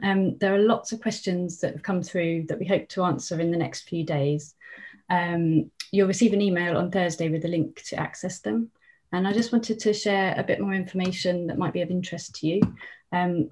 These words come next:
we also run online training sessions on digital accessibility, and you can find out more at abilitynet dot org dot U K forward slash training.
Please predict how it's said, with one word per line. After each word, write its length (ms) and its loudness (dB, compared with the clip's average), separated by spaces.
we 160 4
also 320 2
run 380 0
online 340 2
training 360 0
sessions 720 -6
on 160 -2
digital 400 -4
accessibility, 760 -4
and 160 0
you 40 -2
can 200 -6
find 240 -2
out 180 -2
more 320 -2
at 300 -6
abilitynet 800 -2
dot 180 0
org 400 -4
dot 160 -2
U 160 -2
K 360 -6
forward 220 -2
slash 400 -10
training. 560 -2